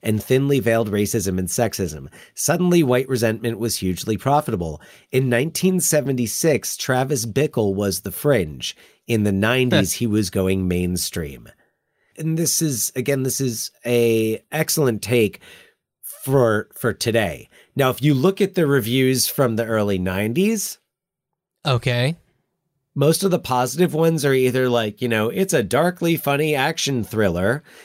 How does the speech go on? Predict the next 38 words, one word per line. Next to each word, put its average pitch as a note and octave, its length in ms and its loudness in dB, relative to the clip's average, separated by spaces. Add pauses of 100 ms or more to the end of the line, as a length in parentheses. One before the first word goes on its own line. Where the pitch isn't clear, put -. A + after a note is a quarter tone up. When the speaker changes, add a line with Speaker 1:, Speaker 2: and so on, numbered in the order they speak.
Speaker 1:
So D3+ 260 2
they're C3+ 200 2
kind D3+ 300 2
of C#3+ 120 0
like, B2 440 2
"Oh, G3 220 4
you B2 180 2
missed C#3+ 220 -4
the C3 80 -4
point." C3+ 420 0 (140)
Or C#3 600 2 (520)
it's F3+ 160 2
people F3+ 320 2
saying, A#2+ 500 0
"This F#3+ 380 0
is G#3 300 2
d-, G#2 320 -6
this C3 280 0
is B2 260 0
dangerous. E3+ 880 0
This A#2+ 320 -2
is, A2+ 300 -4
this B2+ 220 -4
gets B2+ 260 -2
into G#2 320 -4
weird A#2 520 -2
territory D#3+ 680 0
and G2 160 -2
we're G#2 120 -6
not B2 240 -2
sure A2+ 180 -4
what G#2 200 -6
we're A2+ 100 -8
supposed G#2 320 -8
to G#2 60 -6
make F#2 280 -6
of C3 100 -4
it." D#3+ 180 0